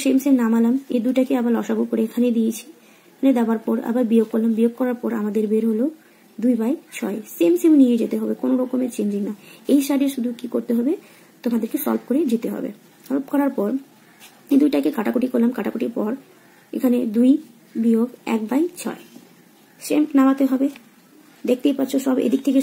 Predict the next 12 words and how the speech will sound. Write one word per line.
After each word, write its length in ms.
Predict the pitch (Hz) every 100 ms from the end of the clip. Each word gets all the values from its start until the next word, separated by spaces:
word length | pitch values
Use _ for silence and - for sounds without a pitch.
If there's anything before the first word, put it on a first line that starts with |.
| 262
solve 160 | 247 254
হচ্ছে। 220 | 247 - 277 - - - - - _ _ _ _ _ _ _ _ - -
আবার 140 | 262 262
লসাগু 260 | 247 269 269
করলাম, 180 | 269 262 254
লসাগু 280 | 233 254 254 247
করার 180 | 240 240
পর 100 | 240 240
এখানে 200 | - 240
দিলাম 200 | 220 226 262 - _ _ - _ _ -
ছ 20 | - 254
দুগুণী 260 | 240 247